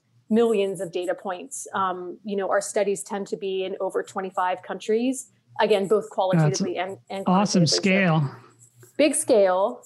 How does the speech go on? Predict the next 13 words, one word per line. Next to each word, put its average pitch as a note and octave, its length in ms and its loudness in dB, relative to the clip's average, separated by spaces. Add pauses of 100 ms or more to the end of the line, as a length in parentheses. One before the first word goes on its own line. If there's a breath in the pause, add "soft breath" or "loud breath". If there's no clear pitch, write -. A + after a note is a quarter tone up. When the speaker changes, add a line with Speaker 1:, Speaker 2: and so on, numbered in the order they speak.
(160)
Speaker 1:
Um, G3+ 600 -2 (140)
the G#3+ 160 0
data A3+ 280 4
is A3 180 2
proprietary, G#3 1120 -2
so F#3+ 340 2
it's - 180 -4
not G#3 440 -2
publicly G3+ 340 -2
available. C4 800 4
It's G3+ 180 -6
not F#3 180 -6
sold. B3+ 720 2